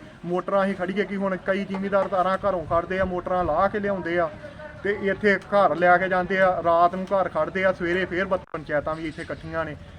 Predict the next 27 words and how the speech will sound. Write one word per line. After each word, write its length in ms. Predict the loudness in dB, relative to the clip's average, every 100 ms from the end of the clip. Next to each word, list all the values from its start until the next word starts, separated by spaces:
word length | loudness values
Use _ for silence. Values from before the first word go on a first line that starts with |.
| -12 -6
ਕੀ 140 | -4
ਕਰੀਏ? 380 | -2 -2 -2 -2
ਇਹ, 260 | 0 0 -2
ਇਹਨਾਂ 280 | -4 -2 -2
ਤੋਂ 160 | -4
ਅਸੀਂ 120 | -6
ਬਹੁਤ 220 | -4 -2 -2
ਤੰਗ 300 | -2 -2 -4
ਆ, 80 |
ਇਹਨਾਂ 200 | -4 -4
ਦਾ 100 | -4
ਛੁਟਕਾਰਾ 440 | -6 -8 -4 0 0
ਕੀਤਾ 300 | 0 -2 -2
ਜਾਏ। 180 | -2 -2
ਅਸੀਂ 140 | -6
ਫੇਰ 180 | -2 -2
ਦੁਬਾਰਾ 420 | -2 -2 0 2
ਹੱਥ 200 | 0 -4
ਜੋੜ 220 | -4 -6
ਕੇ 100 | -6
ਬੇਨਤੀ 300 | -8 -8 -8
ਕਰਦੇ 260 | -6 -6 -4
ਆ 40 |
ਭਗਵੰਤ 360 | -8 -6 -8 -6
ਮਾਨ 180 | -8 -8
ਸਰਕਾਰ 360 | -8 -4 -4
ਗਾੜੀ, 280 | -4 -6 -8